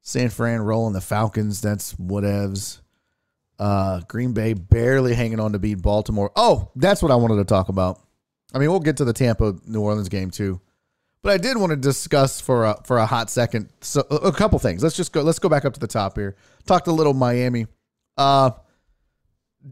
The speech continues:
Dallas, this Dallas Giants game, the reason why it was fun,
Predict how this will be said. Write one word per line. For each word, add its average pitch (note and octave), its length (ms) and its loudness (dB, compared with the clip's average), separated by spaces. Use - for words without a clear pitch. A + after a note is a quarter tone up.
Dallas, G3 500 2
this G#3+ 180 -2
Dallas G3 400 2
Giants D3 340 0
game, C3 200 0
the D#3+ 100 0
reason A#3 380 0
why C#3+ 220 4
it A2+ 80 2
was G2+ 180 -4
fun, F2+ 500 -2